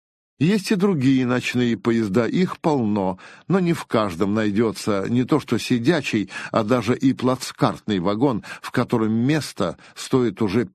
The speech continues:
пятьсот двадцать три рубля, то есть существенно дороже, а в купе ехать — это ж вообще разориться можно, больше девятисот рублей билет.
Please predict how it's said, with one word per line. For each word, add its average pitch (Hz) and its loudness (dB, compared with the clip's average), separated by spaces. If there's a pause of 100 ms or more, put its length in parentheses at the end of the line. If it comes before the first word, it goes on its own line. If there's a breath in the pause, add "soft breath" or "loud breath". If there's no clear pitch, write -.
пятьсот 117 -2
двадцать 104 -2
три 110 0
рубля, 104 0 (240)
то 135 4
есть 123 -2
существенно 113 0
дороже, 90 -2 (260 loud breath)
а 113 0
в - -8
купе 165 2
ехать — 90 -2 (240)
это 147 2
ж - -6
вообще 131 2
разориться 113 0
можно, 95 -2 (200)
больше 131 2
девятисот 127 2
рублей 104 0
билет. 92 -2